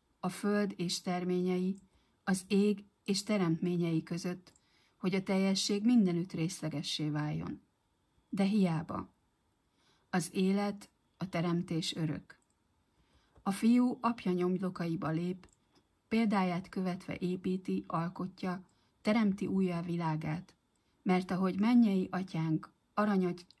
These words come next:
atyácska nem parancsol, csak irányt mutat, úgy jár elől példájával apa, nagyapa,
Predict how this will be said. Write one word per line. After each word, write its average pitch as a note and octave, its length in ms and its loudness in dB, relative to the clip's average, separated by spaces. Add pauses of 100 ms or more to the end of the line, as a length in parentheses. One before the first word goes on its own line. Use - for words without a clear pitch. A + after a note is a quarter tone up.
atyácska F3+ 580 -4
nem G3 280 4
parancsol, F#3+ 720 -2 (420)
csak - 280 -6
irányt F#3 440 0
mutat, G3+ 480 -4 (560)
úgy A3+ 320 2
jár G#3 380 2
elől F#3 380 -2
példájával E3+ 880 -4
apa, F#3 480 -4 (360)
nagyapa, F3+ 680 -4